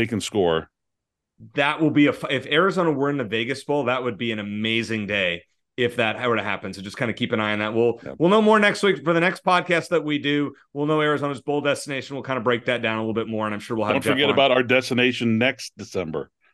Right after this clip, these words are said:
Speaker 1: Next December.
Speaker 2: As you, if you're
Speaker 1: Beautiful,
Speaker 2: watching the
Speaker 1: the
Speaker 2: video
Speaker 1: beautiful
Speaker 2: stream,
Speaker 1: backdrop that I have here.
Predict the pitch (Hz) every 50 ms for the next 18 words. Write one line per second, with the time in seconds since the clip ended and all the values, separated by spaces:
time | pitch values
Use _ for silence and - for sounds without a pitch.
0 | _ _ 107 123 139 - - - 98 - - 80 71 - - - - - _ _
1 | _ _ _ _ _ _ _ _ _ _ _ _ _ _ - - - 107 104 98
2 | 110 127 127 - 127 113 - 127 127 120 120 120 120 113 110 107 104 - 120 110
3 | 107 107 120 123 123 123 127 113 - 117 120 123 113 98 123 113 107 104 - 110
4 | 98 98 107 101 98 87 107 113 107 82